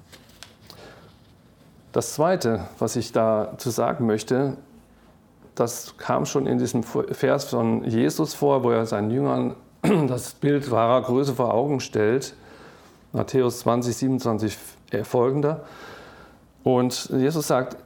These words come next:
„Ich bin gekommen, dass ich, nicht, dass ich mir dienen lasse, sondern dass ich diene und mein Leben als Erlösung, als Lösegeld für viele zu geben.“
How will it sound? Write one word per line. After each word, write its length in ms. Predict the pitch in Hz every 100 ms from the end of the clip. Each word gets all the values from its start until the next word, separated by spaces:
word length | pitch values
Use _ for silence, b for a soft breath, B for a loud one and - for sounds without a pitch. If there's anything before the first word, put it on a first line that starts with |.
| - -
„Ich 140 | 135
bin 160 | 180 151
gekommen, 580 | - 143 143 147 131 - - - - - -
dass 200 | 123 127
ich, 280 | 117 - - -
nicht, 280 | 143 -
dass 160 | 117 117
ich 60 | 110
mir 140 | 107
dienen 280 | 104 139 165
lasse, 340 | 101 101 120
sondern 360 | - 107 104 101
dass 220 | - -
ich 220 | - -
diene 420 | 123 135 139 139 139 B B B B -
und 180 | 131 113
mein 160 | 104
Leben 720 | 104 117 135 139 143 143 143 - - - - _ -
als 220 | 123 -
Erlösung, 760 | 113 110 113 135 143 127 104
als 260 | 85 104 -
Lösegeld 880 | 110 123 143 139 117 110 110 107 - -
für 240 | - - 117
viele 400 | - 131 131 120
zu 200 | - 117
geben.“ 500 | 117 110 104 95